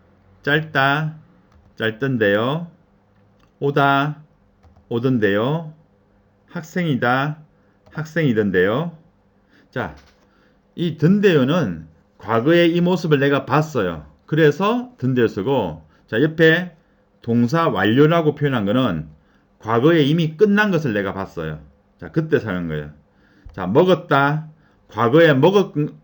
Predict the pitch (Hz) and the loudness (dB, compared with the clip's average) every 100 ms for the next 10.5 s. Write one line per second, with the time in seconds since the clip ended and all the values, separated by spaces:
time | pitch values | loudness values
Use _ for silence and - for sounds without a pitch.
0 | _ - 113 131 196 190 143 147 110 113 | _ -6 -2 2 2 2 0 0 0 0
1 | 123 120 127 107 95 147 151 110 151 190 | 0 -4 -6 -4 -4 -4 0 0 0 -4
2 | 233 - _ _ 113 - 127 175 220 - | -6 -12 _ _ -18 -6 -2 -2 -4 -10
3 | _ _ _ _ _ 113 139 139 117 104 | _ _ _ _ _ -2 0 0 0 -2
4 | 90 87 104 165 196 - _ _ _ _ | 0 0 0 -2 -6 -14 _ _ _ _
5 | _ _ _ _ 143 175 143 - 165 180 | _ _ _ _ 0 0 0 -4 0 0
6 | - 143 139 143 156 - - _ _ _ | 0 2 2 2 0 -6 -16 _ _ _
7 | _ _ _ _ _ - 143 135 113 98 | _ _ _ _ _ 0 2 2 0 0
8 | 90 92 110 156 175 - _ _ _ _ | 4 4 2 -4 -8 -14 _ _ _ _
9 | _ _ _ _ _ - 190 185 156 156 | _ _ _ _ _ -6 -6 2 2 2
10 | - 131 139 156 | -2 -2 -2 -4